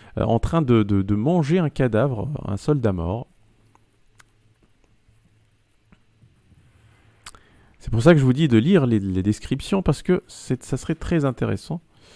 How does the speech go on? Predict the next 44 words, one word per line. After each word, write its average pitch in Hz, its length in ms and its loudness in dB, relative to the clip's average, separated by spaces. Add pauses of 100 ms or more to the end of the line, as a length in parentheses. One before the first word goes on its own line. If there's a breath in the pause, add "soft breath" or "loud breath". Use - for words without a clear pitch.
(300 soft breath)
même 170 220 2
pour 131 200 0
vous, 123 260 -6
au 120 40 -4
niveau 107 260 -4
repérage. 123 680 2
Si - 180 -14
vous 107 120 -10
trouvez 165 300 0
des 151 140 0
cadavres 131 580 2
soldats, 131 540 0 (460 soft breath)
eh - 40 -8
bien, 117 260 0 (260)
euh, 95 300 -6 (280)
il 120 80 -8
y 110 60 0
aura 107 720 2
un, 98 40 -2
un 98 80 -2
ennemi, 120 420 -4
euh, 101 100 0
pareil, 107 520 0
euh, 92 260 0 (380)
pas 120 120 4
loin 131 220 2
dans 113 100 -2
les 139 100 0
parages. - 520 -8 (580 soft breath)
Voilà, 90 180 2
il 95 60 -2
y 127 60 2
a 170 40 4
des 175 220 0
ennemis 165 300 -2 (120)
en, 104 180 -6
en 117 60 2
haut 117 180 2
aussi, 127 320 -4
ils 117 120 -4
peuvent 190 180 2
descendre, 156 480 -2 (300)
évidemment, 113 420 -4 (220)
pour 135 200 0